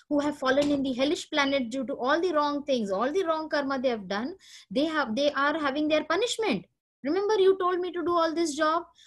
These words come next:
and they are having their punishment, and that is the reason they are in pain." Now when, because it is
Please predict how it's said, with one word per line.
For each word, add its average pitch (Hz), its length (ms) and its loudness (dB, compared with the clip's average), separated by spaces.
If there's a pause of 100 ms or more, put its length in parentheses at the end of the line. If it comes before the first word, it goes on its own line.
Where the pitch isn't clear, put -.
and 262 140 -2
they 285 60 4
are 285 60 2
having 302 320 -2
their 294 140 0
punishment, 233 540 -6
and 247 160 -2
that 185 160 -6
is 220 120 -8
the 269 100 -2
reason 208 380 -4
they 196 120 -4
are 170 60 -4
in 220 280 -4
pain." 285 360 -2 (580)
Now 175 260 -8
when, 214 640 -6
because 254 320 -2
it 247 100 -6
is 254 160 -6